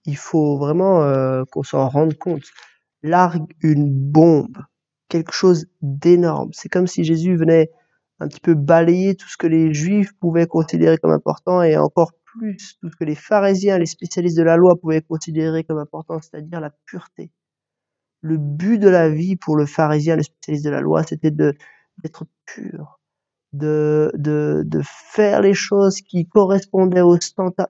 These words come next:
standard de Dieu. Et c'était de bonnes motivations, c'était en quelque sorte de bonnes choses. Mais Jésus leur dit, « Mais vous êtes à côté de la plaque. »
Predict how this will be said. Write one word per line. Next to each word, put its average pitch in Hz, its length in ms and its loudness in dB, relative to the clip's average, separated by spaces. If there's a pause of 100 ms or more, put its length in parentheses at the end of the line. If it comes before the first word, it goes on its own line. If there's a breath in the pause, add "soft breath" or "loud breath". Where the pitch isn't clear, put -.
standard 190 600 0
de 175 100 0
Dieu. 160 260 0
Et 143 80 -6
c'était 151 400 -14
de 147 260 -16
bonnes 190 360 -2
motivations, 151 600 -10
c'était 147 460 -12
en 143 240 -10
quelque 185 260 -8
sorte 214 240 -2
de 165 60 -4
bonnes 190 280 -6
choses. 165 160 -4
Mais 156 100 0
Jésus 185 280 -2
leur 185 120 -2
dit, « 208 140 -2
Mais 180 80 4
vous 160 140 -6
êtes 170 100 -10
à 190 60 -2
côté 196 180 -10
de 190 60 -4
la 185 60 -6
plaque. » 185 240 -12